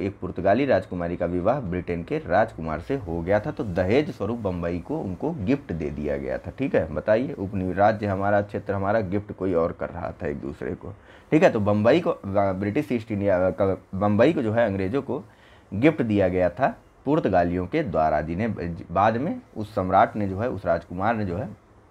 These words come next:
ब्रिटिश ईस्ट इंडिया कंपनी को कुछ मासिक किराए पर बम्बई को दे दिया था। वह मासिक किराया कितना था, यह आप कमेंट करके बताइए, काफ़ी चर्चा का विषय रहता है वह मासिक किराया,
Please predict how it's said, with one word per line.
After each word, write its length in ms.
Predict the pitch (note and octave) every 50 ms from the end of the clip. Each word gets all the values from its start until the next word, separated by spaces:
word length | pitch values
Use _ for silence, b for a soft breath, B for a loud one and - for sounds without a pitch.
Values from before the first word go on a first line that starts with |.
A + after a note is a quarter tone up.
| _ _ _ _ - - - _ - - - G2
ब्रिटिश 360 | G2+ G#2 G2+ G2+ C#3 C3+ C3+
ईस्ट 240 | - G2+ G2+ G2+ -
इंडिया 260 | G#2+ F#2+ F#2 F#2 F#2
कंपनी 400 | E2+ - F2+ E2+ - - G#2 A#2
को 100 | B2 D#3
कुछ 280 | C#3 - - C3 - -
मासिक 400 | F2 F2+ F2 F2 - A2+ G#2 -
किराए 280 | - E2+ E2+ E2+ E2 E2
पर 200 | - - D3+ - - - b b b b b b b b b b - - - - - _ - - - - - - - - - - - -
बम्बई 380 | F#2+ G2+ G2+ G2 F#2 G2+ A2+ A2+
को 220 | G#2 G#2+ A2+ C#3 - - - -
दे 200 | E2+ F#2 F#2+ E2+
दिया 280 | E2 E2+ E2 D#2+ D2+
था। 160 | D2+ - E2+
वह 140 | E2+ F#2+ G2+
मासिक 380 | G2 F#2 F#2 F2+ - - A#2+ -
किराया 240 | - G#2+ G#2+ G#2+ G#2
कितना 360 | G#2 - F#2 - G#2+ A#2 A2+
था, 120 | G#2+ A#2
यह 180 | A2+ G2 F#2 F2
आप 260 | F2 - F#2 F#2 -
कमेंट 300 | - E2+ F2 F#2 F#2 G2
करके 240 | F#2+ F#2+ F#2 - G2
बताइए, 320 | F2+ F2+ - F2 F#2+ B2+
काफ़ी 320 | D3 - F2+ E2 - F2 - - -
चर्चा 280 | F2+ E2+ F#2 - A2
का 80 | G2+ G2+
विषय 280 | G2 G2 F#2+ - G2+
रहता 300 | F#2 F#2 F2+ F2 - F#2
है 60 | F#2 F#2
वह 120 | F2+ F#2
मासिक 380 | F2+ F2+ E2+ F2 - - - -
किराया, 340 | - F2 F2+ F#2 G#2+ E3+